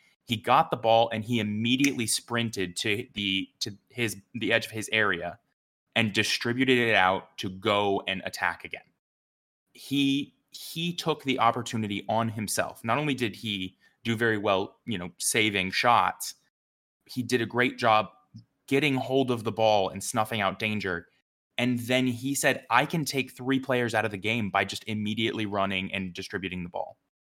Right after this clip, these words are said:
And he didn't go for crazy stuff. I think he missed a couple of long distributions, but he didn't go for crazy stuff. He just ran past two people to the edge of his area, and then he threw the ball out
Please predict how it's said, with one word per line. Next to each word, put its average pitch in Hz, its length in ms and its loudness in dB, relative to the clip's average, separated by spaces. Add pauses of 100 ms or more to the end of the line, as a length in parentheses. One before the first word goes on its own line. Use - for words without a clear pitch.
(300)
And 110 100 -2
he 113 80 2
didn't 170 240 2
go 175 160 4
for 170 140 -6
crazy 120 480 0
stuff. 107 400 2
I 117 60 -6
think 120 160 -6
he 113 80 -4
missed 110 200 -4
a 104 60 -6
couple 98 300 -4
of 90 100 -10
long 92 180 0
distributions, 85 580 -10
but 92 160 -10
he 110 100 -10
didn't 123 160 -6
go 143 120 -2
for 143 120 -8
crazy 107 400 0
stuff. - 340 -2 (400)
He 123 100 4
just 131 200 0
ran 120 320 2
past 131 400 0
two 127 160 -4
people 117 280 -6
to 107 100 -6
the 101 120 0
edge 101 140 0
of 101 60 -6
his 98 140 -4
area, 90 440 0 (480)
and 117 120 4
then 120 80 4
he 110 140 4
threw 123 480 2
the 139 100 2
ball 120 300 4
out 95 360 4